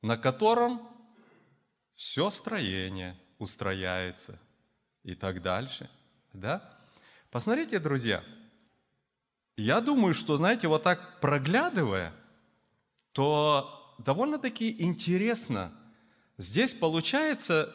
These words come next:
давайте так скажем, одно из двух. Если мы вот эти слова, девятый, ну вот второй даже стих, девятый, десятый стих,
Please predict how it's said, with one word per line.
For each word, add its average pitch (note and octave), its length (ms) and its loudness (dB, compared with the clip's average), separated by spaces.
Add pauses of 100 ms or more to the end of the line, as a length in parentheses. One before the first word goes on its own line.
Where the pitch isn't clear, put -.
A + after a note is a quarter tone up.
(100)
давайте E3+ 320 0
так C#3 160 2
скажем, G#2+ 480 0
одно B2+ 400 0
из E3+ 260 -2
двух. G2+ 480 -10 (1160)
Если A3 500 0
мы A3 540 6
вот B2+ 240 0
эти G3+ 260 0
слова, D3 880 2 (400)
девятый, B2 760 2
ну B2 140 -2
вот A2+ 120 -2
второй A#2+ 320 0
даже D#3+ 240 -2
стих, C3+ 400 -6
девятый, G#2+ 600 -2
десятый G#2 720 -4
стих, - 440 -12